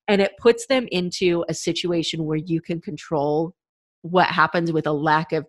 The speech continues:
bureaucratic bullshit behind it. Um, and so I'm super excited for you to tell everybody kind of what you do in your business and what you do in your foundation, 'cause I think that they, um,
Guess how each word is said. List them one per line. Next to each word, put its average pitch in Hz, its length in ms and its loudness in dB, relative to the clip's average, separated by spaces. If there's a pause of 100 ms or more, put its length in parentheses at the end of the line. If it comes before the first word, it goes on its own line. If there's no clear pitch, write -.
(120)
bureaucratic 147 680 0 (120)
bullshit 131 500 -8
behind 101 340 -8
it. 69 100 -12 (460)
Um, 175 420 6
and 190 160 -2
so 190 160 2
I'm 180 100 2
super 214 280 0
excited 170 440 -2
for - 100 -10
you 147 120 -2
to 156 100 -8
tell 147 220 -4
everybody 151 320 -4
kind 160 240 -6
of 143 160 -2 (240)
what 233 220 6
you 240 100 4
do 214 160 4
in 180 120 4
your 151 260 0
business 180 640 2 (260)
and 196 120 2
what 202 120 2
you 202 80 -2
do 175 160 0
in 156 80 -2
your 160 120 -4
foundation, 147 460 -2
'cause - 120 -12
I 165 80 0
think 170 320 -4
that 160 240 -2
they, 147 400 -2 (280)
um, 143 360 -2